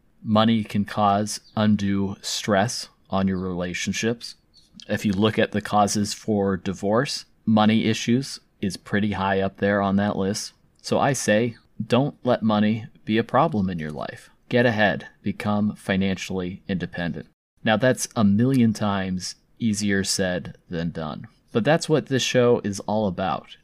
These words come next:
It's not about some destination, it's about a journey, a journey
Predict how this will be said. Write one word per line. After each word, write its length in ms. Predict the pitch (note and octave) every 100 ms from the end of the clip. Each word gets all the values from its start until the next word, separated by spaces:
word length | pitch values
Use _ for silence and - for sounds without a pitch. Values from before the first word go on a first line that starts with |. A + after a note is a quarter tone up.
| _
It's 200 | - G#2+
not 160 | A#2+ A2+
about 320 | A2 G#2+ G2+
some 460 | - A2 G2+ F2+ - -
destination, 800 | A2 G#2 - G#2 G2+ G2+ - A2
it's 160 | F#2
about 340 | G2 G2 G2 -
a 80 | -
journey, 640 | E2+ - F#2 F2+ D2 A1+ - _ -
a 80 |
journey 640 | F2+ - A2 G#2 G2 G2 G2+